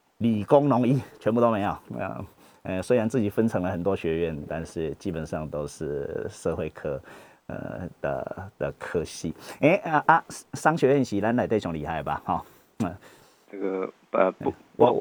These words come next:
Speaker 2: 不敢说，
Speaker 1: 哎，
Speaker 2: 不好说。
Speaker 1: 我们，我们不在这里评论，
Speaker 2: <laughs>
Speaker 1: 但是我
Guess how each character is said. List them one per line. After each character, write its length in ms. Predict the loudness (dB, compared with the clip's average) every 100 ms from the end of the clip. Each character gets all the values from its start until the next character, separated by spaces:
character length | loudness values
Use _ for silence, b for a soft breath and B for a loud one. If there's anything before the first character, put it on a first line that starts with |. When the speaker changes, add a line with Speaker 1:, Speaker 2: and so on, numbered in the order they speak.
| 0
Speaker 2:
不 80 | 10
敢 160 | 10 10
说， 260 | 4 4 4
Speaker 1:
哎， 80 | 4
Speaker 2:
不 80 | 6
好 180 | 6
说。 120 | 6 6
Speaker 1:
我 20 |
们， 0 |
我 100 | 6
们 140 | 6
不 80 | 6
在 120 | 8
这 120 | 10 8
里 100 | 6
评 140 | 6
论， 160 | 4 6
Speaker 2:
<laughs> 80 | 8
Speaker 1:
但 140 | 8 8
是 80 |
我 120 | 6